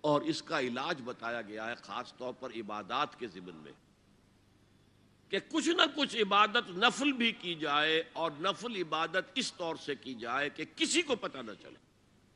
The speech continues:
اب ہمارا حال یہ ہو گیا ہے کہ ساری، اگر کوئی عشاء کی سترہ رکعتیں پڑھتا ہے، سب کی سب مسجد میں پڑھتا ہے، حالانکہ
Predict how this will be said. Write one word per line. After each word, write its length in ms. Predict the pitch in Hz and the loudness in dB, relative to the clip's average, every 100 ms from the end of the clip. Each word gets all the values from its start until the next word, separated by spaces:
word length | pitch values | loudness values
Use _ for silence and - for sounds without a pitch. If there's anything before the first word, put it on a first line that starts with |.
| _ _ _ _ _ | _ _ _ _ _
اب 180 | 131 143 | -4 0
ہمارا 220 | 160 220 | 4 6
حال 200 | 214 226 | 6 6
یہ 100 | 226 | 4
ہو 180 | 226 220 | 2 2
گیا 140 | 220 | 2
ہے 60 | 226 | 2
کہ 100 | 214 | 0
ساری، 480 | 196 175 190 214 208 - - - | 0 6 6 6 -2 -8 -16 -2
اگر 180 | 170 202 | 0 0
کوئی 280 | - 190 190 170 - - - | 0 2 2 0 -18 -20 -10
عشاء 220 | 165 185 | 4 4
کی 120 | 202 190 | 4 0
سترہ 360 | 170 170 202 | -2 2 4
رکعتیں 320 | 190 147 180 | 4 0 -4
پڑھتا 300 | 190 170 160 | -2 -2 0
ہے، 80 | 185 | 0
سب 180 | 156 160 | 0 -4
کی 60 | 160 | -4
سب 180 | 160 | -4
مسجد 160 | 151 139 | -4 -6
میں 160 | 143 127 | -6 -6
پڑھتا 240 | 110 - | -8 -12
ہے، 60 | 82 _ _ _ _ _ _ _ _ _ _ _ _ _ - | -20 _ _ _ _ _ _ _ _ _ _ _ _ _ -6
حالانکہ 680 | 107 131 156 131 139 139 | -2 -2 -4 -6 -4 -4